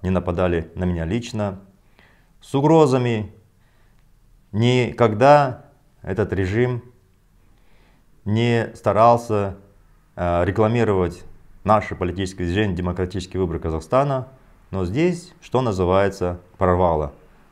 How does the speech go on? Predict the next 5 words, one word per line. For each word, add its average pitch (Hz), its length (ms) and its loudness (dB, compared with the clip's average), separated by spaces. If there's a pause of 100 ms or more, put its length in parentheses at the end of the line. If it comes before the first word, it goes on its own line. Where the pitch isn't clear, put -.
(100)
Последние 131 420 -2
несколько 101 500 -4
дней 135 480 -4 (920)
информация 120 680 0
о 127 440 2